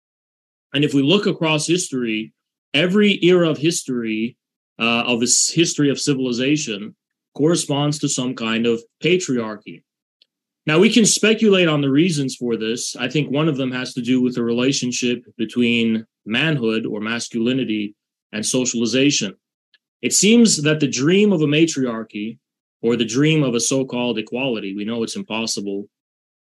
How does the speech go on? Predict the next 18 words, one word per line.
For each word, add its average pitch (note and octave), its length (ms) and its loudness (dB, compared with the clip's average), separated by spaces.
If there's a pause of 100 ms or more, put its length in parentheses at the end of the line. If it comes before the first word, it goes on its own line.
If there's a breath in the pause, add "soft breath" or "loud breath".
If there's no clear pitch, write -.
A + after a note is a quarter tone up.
(380)
absolute A2+ 500 -2
equality, A2 720 -4 (680)
um, B2+ 800 0 (1000)
is C#3+ 300 0
this D#3 220 0
idea E3 460 4
of D#3+ 220 0
unconditional D#3+ 800 0
sociality, C3+ 800 -6
of G2+ 200 -14
everyone D#3+ 460 2
being C#3 280 2
fully E3 460 0
absorbed C3 560 -4
into A#2 220 -10
some C3+ 260 -4
kind B2 300 -4
of A#2+ 120 -4